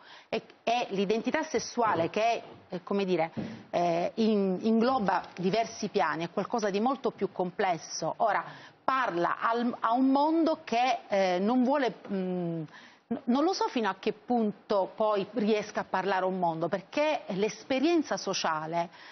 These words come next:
delle persone, quale famiglia non ha un amico o il figlio o l'amico di un amico che, in cui il sesso biologico non inc-, non coincide col desiderio o l'orientamento sessuale?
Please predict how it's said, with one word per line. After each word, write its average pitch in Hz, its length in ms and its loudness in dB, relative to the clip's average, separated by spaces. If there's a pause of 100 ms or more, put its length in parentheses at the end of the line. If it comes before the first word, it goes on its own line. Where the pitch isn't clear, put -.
(120)
delle 220 260 2
persone, 180 600 -2
quale 311 300 2
famiglia 247 600 2
non 196 240 0
ha 208 100 2
un 196 220 0
amico 214 520 0
o 202 300 2
il 180 80 0
figlio 202 560 0
o 196 160 0
l'amico 196 420 0
di 180 100 -2
un 196 100 0
amico 196 460 0
che, 196 260 0 (320)
in 214 180 0
cui 233 220 0
il 185 80 0
sesso 214 340 -2
biologico 196 600 0
non 202 140 0
inc-, - 240 -4
non 208 260 0
coincide 196 500 -2
col 180 160 0
desiderio 180 680 0
o 226 120 2
l'orientamento 175 720 -2
sessuale? 156 540 -6